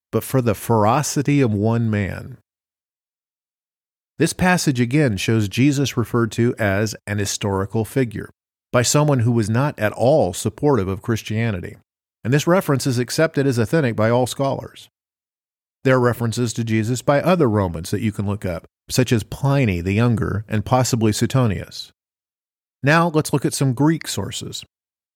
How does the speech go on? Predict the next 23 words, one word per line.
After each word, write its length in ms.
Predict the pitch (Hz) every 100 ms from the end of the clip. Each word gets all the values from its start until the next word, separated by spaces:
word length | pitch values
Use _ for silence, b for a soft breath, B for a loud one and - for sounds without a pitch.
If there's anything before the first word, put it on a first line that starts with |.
| _
Lucian 540 | 123 120 139 170 170 165
of 140 | 135
Samosata, 720 | - 143 139 - 110 85 73 _ _ _ _ -
in 300 | 110 104 98 -
The 180 | 113 104
Death 400 | 95 131 143 -
of 160 | 139 -
Peregrinus, 800 | 135 127 117 117 80 - - - _ -
written 440 | 120 - 98 98
one 280 | 101 127 143
sixty-five 880 | - 143 - 135 - 123 117 113 110 -
A 200 | 113 110
D, 380 | 107 85 85 - _ _ _ _ _
speaking 520 | - 180 175 120 107
of 140 | 92 -
Peregrinus' 680 | 131 135 120 131 123 113
experiences 1000 | - - - 151 139 113 98 - 95 98
among 260 | - 113 110
the 80 | 107
Christians, 560 | 120 98 - 90 95 - _ _
writes 340 | 117 123 120 -
this, 380 | 117 78 - - _ _ _ _ _
"He, 440 | 160 143 95 143